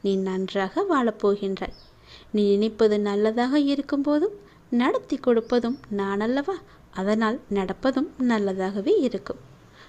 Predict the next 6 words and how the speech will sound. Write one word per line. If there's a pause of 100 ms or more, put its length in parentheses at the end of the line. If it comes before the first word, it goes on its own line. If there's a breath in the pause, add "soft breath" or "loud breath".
(140)
துன்பம்
எல்லாம்
தீர்ந்து (300 loud breath)
என்னுடைய
அருளால்
உன்